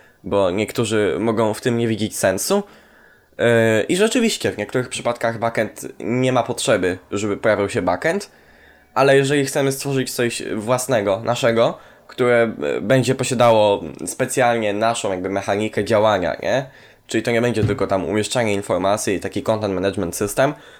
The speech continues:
no to rzeczywiście teraz już pisanie backendu jest bez sensu w tym przypadku. Ale nasz backend sprawdza się, kiedy chcemy napisać coś, co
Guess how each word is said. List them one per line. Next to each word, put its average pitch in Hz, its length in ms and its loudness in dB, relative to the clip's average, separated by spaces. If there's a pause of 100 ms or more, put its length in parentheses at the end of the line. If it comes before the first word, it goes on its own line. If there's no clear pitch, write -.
(100)
no 123 60 -4
to 139 100 -4
rzeczywiście 147 560 0
teraz 117 180 -2
już 110 120 -6
pisanie 113 360 -2
backendu 107 300 -2
jest 101 120 0
bez 113 160 -4
sensu 107 280 0
w - 40 -16
tym 85 120 -4
przypadku. - 460 -6 (540)
Ale 123 100 2
nasz 127 160 -2
backend 131 280 -2
sprawdza 113 360 0
się, - 120 -4
kiedy 104 180 -4
chcemy 107 220 -2
napisać - 380 -6
coś, 110 300 -2
co 98 340 0